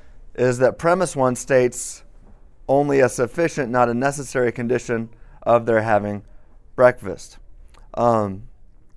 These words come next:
so if Tim and Tia are eating at the Egg and I, then they are having breakfast. Okay? So if Tim and Tia are eating at the Egg and I, then they are having breakfast. But it does not follow that because they are having breakfast,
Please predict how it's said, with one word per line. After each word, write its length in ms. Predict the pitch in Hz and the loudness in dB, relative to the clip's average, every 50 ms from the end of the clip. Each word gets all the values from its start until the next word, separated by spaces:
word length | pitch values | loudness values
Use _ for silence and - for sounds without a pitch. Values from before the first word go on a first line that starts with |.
| - | -20
so 180 | - - 123 117 | -8 -2 -2 -2
if 80 | 110 | -2
Tim 180 | - 151 147 151 | -2 -6 -4 -4
and 80 | 147 - | -6 -4
Tia 220 | - 147 139 135 | 0 0 2 2
are 100 | 117 123 | 2 2
eating 260 | 123 127 127 123 123 | 0 0 0 -2 -2
at 80 | 120 117 | -4 -4
the 140 | - 123 117 | -2 -2 0
Egg 160 | 113 110 110 | 0 0 -2
and 100 | 113 110 | -2 -2
I, 160 | 107 107 107 | -2 -2 -2
then 400 | 104 107 117 117 117 117 117 - | 0 0 0 0 2 0 -4 -8
they 220 | - 101 110 110 104 | -10 -6 -4 -2 0
are 160 | 87 104 104 | 0 0 0
having 400 | 107 113 107 101 104 101 98 98 - _ - - | 0 0 -2 -2 -2 -6 -10 -12 -16 _ -20 -4
breakfast. 540 | - 117 110 - - - 85 - - - - - - _ - - - - - | -2 -2 -2 -2 -4 -12 -14 -14 -14 -20 -20 -20 -20 _ -20 -20 -20 -20 -20
Okay? 280 | - - 110 107 120 - - - - - - - - - - - - - - - | -10 -6 -6 -6 -6 -8 -16 -20 -20 -20 -20 -20 -20 -20 -20 -20 -20 -20 -20 -20
So 500 | - - - 151 147 143 139 131 - - - - - - - - - - - - - - - - - | -12 0 6 8 8 8 8 4 0 -6 -20 -20 -20 -20 -20 -20 -20 -20 -20 -20 -20 -20 -20 -6 -6
if 120 | 123 120 | -6 -2
Tim 160 | - 165 170 | 0 -2 -2
and 100 | 165 151 | -2 -2
Tia 400 | - 170 165 160 151 143 139 - - | 0 2 4 6 6 6 6 4 2
are 160 | 117 123 135 135 | 4 4 4 4
eating 300 | 143 170 180 175 156 143 | 4 2 2 2 2 0
at 100 | 127 - | -2 -2
the 120 | - - | 0 2
Egg 140 | 117 117 113 | 2 2 2
and 120 | 113 110 | 0 0
I, 260 | 110 110 113 113 120 - - - - - | 0 0 0 0 -2 -6 -12 -20 -20 -18
then 500 | - 110 113 139 151 151 151 147 147 151 - - | -16 -4 0 2 4 4 4 2 2 -2 -8 -8
they 180 | - 123 131 | 0 2 4
are 120 | 127 123 123 | 6 6 4
having 400 | 131 139 135 127 127 123 123 123 - | 4 2 2 2 2 -4 -4 -6 -10
breakfast. 640 | - - 131 123 120 - - 104 92 - - - - - - - - - | -6 2 4 4 4 2 -2 -10 -10 -10 -12 -18 -20 -20 -20 -20 -20 -6
But 100 | - 131 | -4 -4
it 80 | 131 127 | -2 2
does 180 | 139 151 151 147 | 2 0 2 2
not 260 | 147 131 117 - - | 0 0 0 0 2
follow 400 | - 160 165 160 143 120 117 120 | 4 6 6 6 6 6 4 4
that 160 | 120 127 113 | 2 -2 -2
because 420 | 113 120 120 - 156 165 160 151 | -2 -6 -6 -2 -2 -2 -2 0
they 100 | 139 143 | 0 0
are 100 | 131 120 | 2 2
having 280 | 117 123 117 110 113 110 | 2 2 0 0 -2 -6
breakfast, 640 | 104 - 147 143 135 - - 107 101 104 - - | 0 2 2 2 2 0 -4 -4 -4 -4 -6 -18